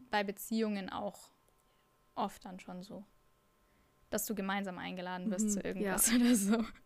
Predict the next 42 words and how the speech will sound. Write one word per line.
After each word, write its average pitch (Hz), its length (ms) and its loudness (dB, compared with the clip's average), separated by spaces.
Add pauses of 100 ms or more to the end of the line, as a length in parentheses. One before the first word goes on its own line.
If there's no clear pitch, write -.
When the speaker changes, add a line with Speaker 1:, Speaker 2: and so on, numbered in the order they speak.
(400)
Speaker 2:
Ja, 262 300 8
um 247 120 4
die 254 120 4
Folge 254 340 4
ein 247 100 2
bisschen 247 260 -2
abzuschließen, 226 800 -4 (140)
ähm, 208 440 -2
ich 226 120 -6
fand's 240 160 0
richtig 254 240 -2
gut, 220 140 -2
was 226 160 0
wir 220 60 -2
gesagt 208 340 0
haben, 220 420 -2 (300)
ähm, 202 520 -4 (600)
was - 240 -2
das 214 100 -4
Thema 240 200 2
Identität 220 380 0
mit 214 140 -4
uns 233 220 -4
zu - 100 -8
tun 269 240 2
hat. 277 220 -2 (420)
Und, 202 840 -2
ähm, 202 480 -4
ja, 247 420 4 (380)
bevor 226 240 2
wir 214 80 0
jetzt 208 200 -8
zum 214 220 -2
finalen 220 400 2
Ende 214 220 0
kommen, 208 320 -2 (520)
der 247 100 4
Folgentitel. 220 760 4 (440)
Hast 247 280 -2
du 247 60 0
eine 220 140 4
Idee? 185 280 2